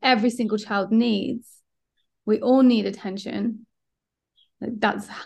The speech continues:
that's the only way we, like, that's what we thrive off. That's how we, it's like food for our psychology. And I remember feeling really ugly as a teenager just because, like,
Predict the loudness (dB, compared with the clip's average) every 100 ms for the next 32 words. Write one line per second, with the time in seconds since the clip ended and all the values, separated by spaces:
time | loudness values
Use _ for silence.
0 | _ 0 2 2 2 2 4 4 4 4
1 | 4 2 0 -6 -4 -4 -4 -6 -4 0
2 | 2 0 -4 -4 -4 -2 -2 -2 -6 -10
3 | _ _ _ _ _ -8 -2 -2 -2 -10
4 | 0 2 2 2 2 2 0 -2 -4 -10
5 | _ _ _ _ _ _ -20 -20 _ _
6 | -2 -2 0 2 2 2 -2 -6 -8 -12
7 | _ _ -20 _ _ _ _ _ _ _
8 | -20 -20 -20 -20 -20 -12 0 2 4 4
9 | 6 4 0 0 2 4 4 2 2 -2
10 | 0 0 0 -2 -8 -8 -6 -2 -2 0
11 | -2 -4 _ _ _ _ _ _ _ _
12 | _ _ _ _ _ _ -6 -4 -2 -2
13 | -2 0 0 -2 -4